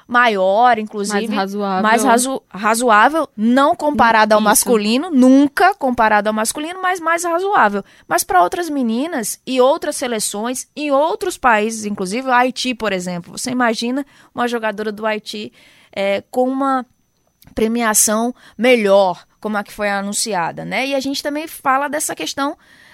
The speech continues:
Speaker 1: das confederações, né? E aí eu tô falando no caso da C B F, ter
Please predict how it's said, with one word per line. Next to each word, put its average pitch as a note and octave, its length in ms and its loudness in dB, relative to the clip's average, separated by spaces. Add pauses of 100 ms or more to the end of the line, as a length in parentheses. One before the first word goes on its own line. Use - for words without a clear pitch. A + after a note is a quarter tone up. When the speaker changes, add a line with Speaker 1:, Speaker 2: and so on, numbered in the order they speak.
(120)
Speaker 1:
das B3 440 2
confederações, A#3 1300 -4 (240)
né? F#3 260 -10 (100)
E G3 120 -8
aí F3+ 140 -4
eu F#3 120 -4
tô F3+ 100 -14
falando F3+ 280 -10
no F3 60 -14
caso E3+ 200 -10
da E3+ 60 -14
C F3 160 -12
B F3 100 -8
F, F3+ 240 -10 (600)
ter B3 360 2